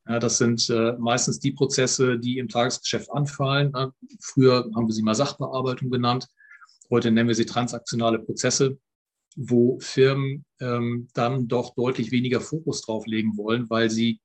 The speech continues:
die eigenen Mitarbeiter freispielen möchten, um wertschöpfendere Tätigkeiten einfach, äh, wahrzunehmen innerhalb des Firmenkontextes.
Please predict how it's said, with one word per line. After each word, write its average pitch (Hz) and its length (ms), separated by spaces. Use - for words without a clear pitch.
die 120 120
eigenen 127 260
Mitarbeiter 117 480
freispielen 123 640
möchten, 131 440
um 135 340
wertschöpfendere 120 720
Tätigkeiten 110 640
einfach, 104 500
äh, 101 60
wahrzunehmen 98 840
innerhalb 104 500
des - 140
Firmenkontextes. - 1000